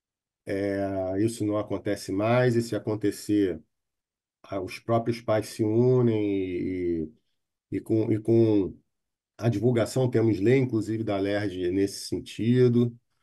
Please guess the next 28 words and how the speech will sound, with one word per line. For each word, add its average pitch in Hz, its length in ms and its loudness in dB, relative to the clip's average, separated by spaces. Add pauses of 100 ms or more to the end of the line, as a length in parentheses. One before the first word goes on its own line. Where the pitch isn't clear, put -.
(420)
É, 95 440 -2 (1400)
então, 131 720 0 (380)
o 117 100 0
que 127 120 0
que 127 80 0
acontece? 123 560 -2
Hoje 151 520 10
as 131 160 -2
coisas 127 340 -2
estão 117 300 -4
mais 107 220 -2
suaves, 80 640 -4
né? 110 320 -4 (580)
Mas 107 260 2
é - 20 6
aquela 131 300 2
tal 135 240 2
história 131 360 0
de 127 100 -6
geração 131 520 -2
de 143 100 -2
pais, 95 400 -2
né? 101 160 -2
Nós 101 180 -2
somos 107 300 -4
pais 117 400 -2 (260)
dessa 120 520 2
geração. 90 600 -6